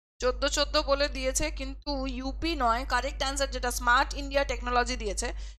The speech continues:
সে হয়ে যাচ্ছে, correct answer হচ্ছে Haryana। শ্রাবন্তীও দিয়েছে, স্বপ্নাও দিয়েছে, চলো, বহু কেউ দিয়েছে। correct answer হয়ে যাচ্ছে Haryana, right? Yes, তিনি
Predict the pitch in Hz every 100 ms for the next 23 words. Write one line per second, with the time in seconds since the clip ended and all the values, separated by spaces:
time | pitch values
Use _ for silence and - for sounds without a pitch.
0 | - 254 262 269 269 294 - 247 269 285
1 | 269 302 277 269 294 - 226 240 226 226
2 | 233 180 - - - _ _ _ - 254
3 | 254 277 277 285 277 247 208 190 180 185
4 | - 247 269 277 277 233 208 208 247 240
5 | 240 269 294 285 285 285 247 240 277 349
6 | - - - 254 294 - 285 294 294 302
7 | 262 262 262 285 - 233 233 226 214 214
8 | 190 - - - _ - 262 349 - -
9 | - 226 262 233 - - - - - -
10 | 285 294 311 285